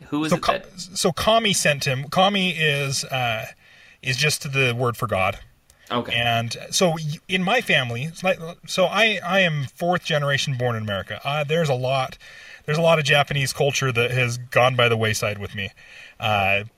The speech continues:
Speaker 2: but there's a lot of things that my family has taught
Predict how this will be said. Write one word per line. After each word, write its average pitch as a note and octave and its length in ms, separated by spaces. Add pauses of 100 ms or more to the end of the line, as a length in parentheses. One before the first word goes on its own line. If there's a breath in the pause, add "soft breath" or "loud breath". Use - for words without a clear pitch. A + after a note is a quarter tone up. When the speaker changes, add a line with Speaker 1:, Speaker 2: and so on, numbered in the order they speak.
(140)
Speaker 2:
but D3 140
there's D#3 200
a D#3 40
lot F3 160
of F#3+ 60
things E3+ 220
that C#3+ 80
my C#3+ 120
family D3 400 (420)
has C3+ 360 (100)
taught C3+ 380